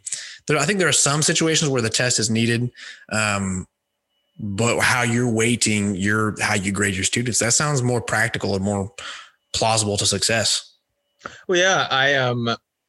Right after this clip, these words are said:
Speaker 2: uh, my wife, when I was studying for my licensure exam, she helped me, and she was used to the medical school way
Speaker 1: Yeah.
Speaker 2: of studying.
Speaker 1: Yep.
Speaker 2: And, um,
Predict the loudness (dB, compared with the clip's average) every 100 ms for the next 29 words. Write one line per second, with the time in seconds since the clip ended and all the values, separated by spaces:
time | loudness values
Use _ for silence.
0 | -2 0 0 0 2 4 2 2 -2 -2
1 | 0 -2 0 -2 -2 -2 -2 0 2 2
2 | 2 0 0 0 0 -2 -4 -4 -6 -4
3 | -4 -4 -4 -4 -2 -2 -4 -6 -4 -4
4 | -2 -2 -2 -2 -4 -6 -6 -4 -4 -4
5 | -4 -8 -8 -8 -8 -6 -2 0 0 -2
6 | -4 -2 0 2 2 2 0 2 2 2
7 | 2 0 0 -2 -4 -10 -4 0 2 2
8 | 2 2 2 2 2 2 2 0